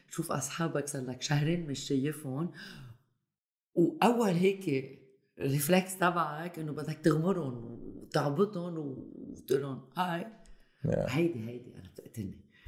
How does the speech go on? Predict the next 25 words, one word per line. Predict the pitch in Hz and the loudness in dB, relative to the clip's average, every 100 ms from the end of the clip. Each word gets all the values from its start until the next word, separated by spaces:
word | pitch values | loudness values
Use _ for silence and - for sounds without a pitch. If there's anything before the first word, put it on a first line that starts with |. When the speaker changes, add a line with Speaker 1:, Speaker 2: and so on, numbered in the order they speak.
| - - - - | -12 -12 -4 -2
Speaker 1:
لما | 113 107 | 0 -2
بيسلموا | 107 127 120 113 | -2 -4 -4 -6
على | 107 - 143 | -10 -16 -8
بعض، | 120 120 120 | -6 -6 -6
مش | 113 | -4
معقول. | 165 151 147 135 117 - - - | 0 0 -2 -2 -4 -8 -12 -6
Speaker 2:
لا، | |
لازم | - 90 - | -4 -4 -6
أعمل. | 107 104 104 - - | -10 -10 -14 -20 -8
طيب. | - - - - | -6 -6 -10 -8
Speaker 1:
هيك؟ | 110 120 - - - _ _ _ _ _ _ _ | -2 0 0 -2 -8 _ _ _ _ _ _ _
آه. | 139 135 - 165 269 262 269 - - | -2 0 2 10 12 10 12 12 12
<laughs> | - - - 262 277 294 196 | 12 0 0 0 0 -2 -2
هيدي | 156 156 135 | -2 0 2
أنا، | 170 160 143 135 - 247 269 - - | 2 2 -2 -6 -4 0 0 4 6
أنا | 202 165 | 6 6
عم | 151 139 | 0 -2
تتحشر | 143 - 165 - 151 | -6 -2 0 2 2
بوحدة | 120 160 143 139 | 2 0 -2 -4
بتعمل | - 120 131 131 | -2 -2 -2 -2
لها | 131 | -2
هيك. | 120 202 - - - - 330 339 - | 0 -2 -2 -10 -6 2 4 4 2
<laughs> | 202 - - - 170 143 | 0 0 -6 -10 -8 0
بس | 131 131 | 2 4
إنه، | 160 147 | 4 2